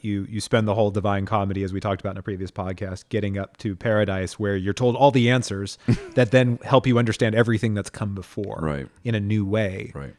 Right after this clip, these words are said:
Speaker 1: So, you know, I had one professor one t-, one time tell me it might make sense sometime to do a reading of the Divine Comedy where you start with paradise and then read Inferno and Purgatorio.
Speaker 2: There you go.
Speaker 1: After that, <clears throat> I think you're sort of meant to read this last chapter and then go and reread the other three loves in light of it,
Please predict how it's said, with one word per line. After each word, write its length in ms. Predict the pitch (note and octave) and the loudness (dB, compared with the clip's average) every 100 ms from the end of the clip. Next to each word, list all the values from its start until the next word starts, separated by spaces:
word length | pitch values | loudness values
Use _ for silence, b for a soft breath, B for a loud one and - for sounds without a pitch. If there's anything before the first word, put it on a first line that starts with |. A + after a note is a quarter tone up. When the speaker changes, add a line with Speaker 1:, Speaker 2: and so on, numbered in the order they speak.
| - | -4
Speaker 1:
So, 380 | - A#2 A2 - | 2 4 4 0
you 80 | A#2 | -2
know, 80 | |
I 60 | G2+ | 0
had 200 | A2+ G#2+ | 0 0
one 200 | A2 G#2+ | -2 -4
professor 420 | - A2+ G#2+ - | -6 -6 -4 -4
one 160 | G2+ G2 | -6 -6
t-, 80 | - - | -8 -8
one 100 | A#2 | -6
time 120 | G#2+ | -6
tell 120 | G2 | -6
me 140 | G2+ G2+ | -6 -6
it 100 | G#2 | -6
might 280 | B2 A#2 b b _ | -4 -4 b b _
make 180 | C3 A2+ | -2 0
sense 260 | C3 B2 | 0 -2
sometime 460 | - A2 A#2 G#2+ G#2 | -4 -4 -2 -2 -2
to 60 | G#2+ | -2
do 120 | G#2+ | 0
a 60 | G#2 | 0
reading 340 | A2 A2 G#2 | 0 0 -2
of 280 | G2+ F#2 - - | -2 -4 -12 -8
the 280 | A2 G#2 G#2 - - | -6 -6 -8 -12 -4
Divine 260 | A#2 A2 | -2 0
Comedy 340 | G2+ A2+ G#2+ G#2 | 0 0 0 -2
where 140 | G2+ | -2
you 80 | G2+ | -2
start 360 | - A#2+ A#2+ - | -2 2 2 0
with 160 | A2+ | -8
paradise 600 | - A2 G#2 G2+ G2+ - | -4 -2 -2 -4 -6 -8
and 160 | - A2+ | -4 -2
then 200 | A#2+ A2 | 0 0
read 260 | G#2+ G#2 G2+ | 0 -2 -2
Inferno 520 | G#2 - A#2+ A2 G2+ | -6 -4 -4 -4 -6
and 100 | G2 | -8
Purgatorio. 580 | G#2+ F#2+ - A#2 A2 G#2 | -10 -10 -4 0 0 0
Speaker 2:
There 100 | G#2 | -4
you 60 | G#2+ | -6
go. 160 | A2 - b b | -12 -14 b b
Speaker 1:
After 260 | A#2+ A#2 A#2 | -4 -2 -2
that, 440 | A2 B2 A#2 - _ | 0 2 0 -4 _
<clears throat> 600 | - D#3+ G2+ F2 _ _ | 2 2 2 -8 _ _
I 80 | - | -2
think 240 | B2 C#3+ B2 | 2 2 4
you're 280 | B2 A2+ | 2 2
sort 160 | A#2 C3 | 0 0
of 80 | A#2 | 2
meant 140 | A#2+ | 0
to 60 | A2 | 0
read 220 | A2+ A#2+ | 2 2
this 200 | G#2+ - | 0 -2
last 260 | A2 G#2+ - | 0 0 -2
chapter 580 | A2 A2 - G#2 G2+ - | -2 -2 -2 -2 -2 -4
and 160 | A2 G#2+ | -2 0
then 220 | G#2+ G#2 | 0 0
go 260 | G#2+ G#2+ G#2 | 2 2 2
and 160 | G2 | -2
reread 420 | G2 G#2+ G#2 G#2+ F#2+ | -2 -2 0 -2 0
the 120 | G2+ | 0
other 160 | G#2 | 0
three 220 | G2+ - G2+ | -2 -4 -4
loves 320 | G#2 G#2 G2 | -2 -2 -4
in 100 | F#2 | -4
light 240 | G2 G#2+ | 0 0
of 100 | G2+ | 0
it, 200 | F#2 - | -2 -8